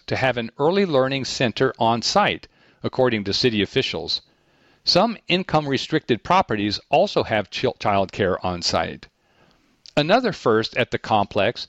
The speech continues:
is the use of new city housing vouchers. In two thousand twenty, Denver voters approved a zero point two five percent sales tax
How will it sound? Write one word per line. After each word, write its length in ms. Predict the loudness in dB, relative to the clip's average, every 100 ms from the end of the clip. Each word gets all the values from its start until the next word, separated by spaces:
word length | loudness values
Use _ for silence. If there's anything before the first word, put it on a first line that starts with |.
| _ _
is 200 | -2 0
the 140 | 2 2
use 360 | 0 -2 -2
of 200 | -4 -4
new 320 | 0 2 2
city 360 | 0 0 2 2
housing 500 | 0 0 0 -2 -2
vouchers. 640 | 0 0 -4 -12 -12 -12 -12 _ _ _ _ _ _ _
In 140 | -6 -2
two 160 | -2
thousand 340 | 2 2 0 -6
twenty, 480 | -4 -2 -2 -4 -8 _ _ _
Denver 320 | -2 0 0 0
voters 440 | 0 2 0 -4
approved 480 | -8 -2 2 2 2
a 180 | -2 -2
zero 320 | -4 -4 -4
point 320 | -2 -2 -2
two 160 | -4 -4
five 360 | 0 0 0
percent 420 | -4 -6 -4 -6 -2
sales 380 | 2 2 0
tax 420 | -2 -2 -2 -6